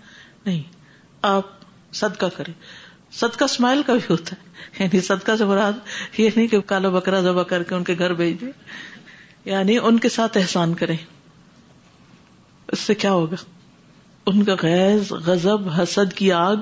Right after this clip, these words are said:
ٹھنڈی پڑے گی کچھ۔ ہو سکتا ہے پوری طرح نہ ختم ہو، ہو سکتا ہے کہ تالیف قلب کرتے کرتے کسی دن ٹھیک ہی ہو جائے۔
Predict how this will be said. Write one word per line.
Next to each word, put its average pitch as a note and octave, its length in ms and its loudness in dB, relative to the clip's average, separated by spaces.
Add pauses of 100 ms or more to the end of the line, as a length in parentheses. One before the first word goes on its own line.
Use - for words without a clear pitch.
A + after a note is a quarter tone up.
(140)
ٹھنڈی F3+ 280 -2
پڑے E3+ 220 -2
گی D#3 240 0
کچھ۔ - 280 -10 (1000)
ہو C4+ 80 4
سکتا E4 300 0
ہے E4 40 2
پوری D#4 240 4
طرح D#4 260 2
نہ E4 100 2 (120)
ختم F#3 240 -4
ہو، D#3 100 -10 (520)
ہو F3+ 160 4
سکتا C#4+ 340 0
ہے E4+ 180 2
کہ D4 60 2 (420)
تالیف G3 420 2 (120)
قلب B3+ 320 0
کرتے A3 340 0
کرتے A3+ 340 -2 (480)
کسی A#3+ 220 2
دن C#4 160 2
ٹھیک C4+ 220 2
ہی D#4+ 100 6
ہو D#4 100 4
جائے۔ F3 200 -2